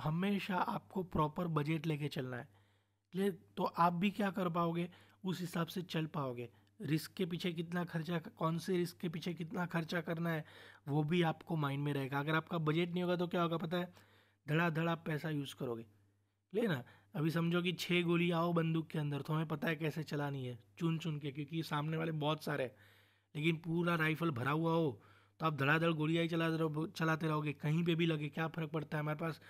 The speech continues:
बहुत सारी गोलियाँ हैं। सेम वे रिस्क को मारने के लिए हमारे पास बहुत सारे पैसे हो गए बिना बजट के, तो हम कैसे भी उड़ाएंगे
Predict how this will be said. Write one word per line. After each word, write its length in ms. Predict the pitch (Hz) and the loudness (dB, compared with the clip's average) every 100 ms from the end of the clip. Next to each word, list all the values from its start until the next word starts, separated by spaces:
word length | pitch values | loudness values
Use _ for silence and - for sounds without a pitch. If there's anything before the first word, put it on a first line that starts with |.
| - - - | -20 -16 -6
बहुत 280 | 147 151 147 | 0 0 0
सारी 200 | 156 156 | -2 0
गोलियाँ 380 | 139 143 143 | 0 -2 -2
हैं। 160 | 123 117 - _ _ _ _ | -6 -10 -20 _ _ _ _
सेम 340 | - 175 180 175 | -4 -2 0 2
वे 140 | 175 | 2
रिस्क 320 | 139 156 - | 2 0 -2
को 180 | - 180 | -2 0
मारने 360 | 170 160 160 165 | 4 2 2 -2
के 80 | 170 | 0
लिए 100 | 165 | 0
हमारे 200 | 165 165 | 0 0
पास 180 | 170 | -2
बहुत 300 | 160 139 160 | -2 -2 -2
सारे 220 | - 180 170 | 0 -2 0
पैसे 320 | 165 156 175 | -2 -2 -2
हो 80 | 165 | 0
गए 120 | 170 | 0
बिना 280 | 147 147 156 | 0 0 0
बजट 300 | 147 156 147 | 0 -2 -2
के, 200 | 143 120 - - - _ | -8 -8 -14 -20 -20 _
तो 80 | - | -2
हम 120 | 165 170 - | -2 -2 -2
कैसे 400 | 151 147 196 175 | 0 0 0 0
भी 220 | 135 190 | 2 2
उड़ाएंगे 500 | 180 156 147 135 | 2 0 -2 -6